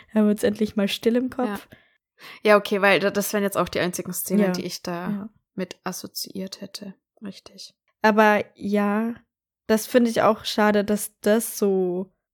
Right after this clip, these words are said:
Speaker 1: offen geblieben ist oder
Speaker 2: Mhm.
Speaker 1: nicht nochmal thematisiert wurde, so richtig.
Speaker 2: Ja.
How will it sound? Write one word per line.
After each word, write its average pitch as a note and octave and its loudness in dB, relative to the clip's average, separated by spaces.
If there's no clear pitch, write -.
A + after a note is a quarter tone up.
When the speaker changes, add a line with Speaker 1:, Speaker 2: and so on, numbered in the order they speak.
Speaker 1:
offen G#3 4
geblieben F#3+ -2
ist F#3 -4
oder F#3 0
Speaker 2:
Mhm. A3+ 0
Speaker 1:
nicht A3+ 4
nochmal G3+ 4
thematisiert G3 -2
wurde, F3+ -4
so F3 -10
richtig. - -12
Speaker 2:
Ja. G3+ -8